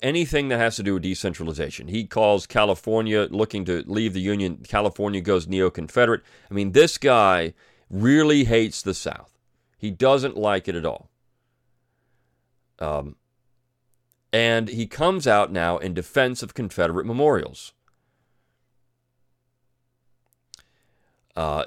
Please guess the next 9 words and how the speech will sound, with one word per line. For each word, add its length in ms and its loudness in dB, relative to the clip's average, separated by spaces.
and 280 0
so 540 4
he 140 -4
uses 1120 -2
the 80 0
French 360 2
Revolution 800 0
and, 720 -2
um, 540 2